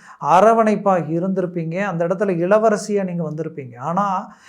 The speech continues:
அஹ், மற்ற திருமண வாழ்க்கையில அடி எடுத்து வச்சதுக்கு அப்புறம் பார்த்தா, நீங்க தான் எல்லாத்தையும் உருவாக்கி கொடுக்குற நிலைமைகளும், நீங்க தான் எல்லாத்தையும் கட்டி கையாளக்கூடிய நிலைமையும் உருவாக்கும்.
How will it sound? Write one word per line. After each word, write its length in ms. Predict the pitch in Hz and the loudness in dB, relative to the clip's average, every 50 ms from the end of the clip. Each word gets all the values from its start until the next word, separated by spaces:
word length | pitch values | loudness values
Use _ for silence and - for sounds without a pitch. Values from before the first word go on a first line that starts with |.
| - - - - - - | -20 -20 -20 -20 -18 -14
அஹ், 160 | 156 135 123 123 | -12 -12 -10 -10
மற்ற 600 | 131 135 143 165 190 196 196 - - 285 277 233 | -10 -4 0 2 2 2 0 2 6 6 8 8
திருமண 520 | 180 - - - 240 262 294 294 294 285 269 | 6 4 2 4 6 6 8 6 6 6 8
வாழ்க்கையில 380 | 247 240 240 240 226 233 233 | 8 8 6 6 6 4 4
அடி 200 | 214 202 196 240 | 4 4 4 4
எடுத்து 300 | 254 240 220 214 226 208 | 4 2 2 4 2 2
வச்சதுக்கு 280 | 190 170 233 220 233 208 | 2 2 0 0 0 0
அப்புறம் 280 | 202 175 196 185 175 175 | 2 2 2 2 2 2
பார்த்தா, 500 | 170 165 165 202 208 190 165 160 180 190 - - - _ | 0 0 0 2 4 4 4 4 2 0 -6 -14 -20 _
நீங்க 520 | - 160 160 165 180 208 233 262 262 262 254 | -2 0 2 4 4 6 6 6 6 8 8
தான் 220 | 254 262 269 262 | 8 8 8 8
எல்லாத்தையும் 460 | 233 202 208 226 240 - 240 240 214 | 6 6 6 6 6 6 4 2 2
உருவாக்கி 320 | 202 220 240 247 226 240 233 | 4 4 4 4 4 2 0
கொடுக்குற 420 | 208 208 196 202 180 202 185 175 | 0 0 0 2 2 0 0 -2
நிலைமைகளும், 640 | 160 160 165 170 180 185 165 175 190 226 233 202 180 | -2 -2 -2 -2 -2 -2 -2 0 0 0 0 2 2
நீங்க 280 | 190 220 247 254 247 | 2 2 4 4 4
தான் 160 | 247 262 262 | 4 4 4
எல்லாத்தையும் 520 | 226 202 208 226 240 240 240 247 233 196 - | 2 2 4 4 4 4 4 0 -4 -4 -4
கட்டி 460 | - - 214 208 214 - - 262 - | 0 2 2 2 2 0 -4 -6 -4
கையாளக்கூடிய 840 | - - 185 190 214 247 247 247 233 226 226 220 202 180 180 165 160 | -2 0 0 0 0 0 0 2 0 0 -2 -2 -4 -4 -4 -4 -6
நிலைமையும் 500 | 151 147 151 170 175 185 202 208 180 160 | -6 -6 -6 -6 -4 -4 -4 -4 -4 -2
உருவாக்கும். 600 | 160 180 202 226 226 214 180 - - - - - | -2 0 2 4 4 4 4 2 -2 -8 -20 -20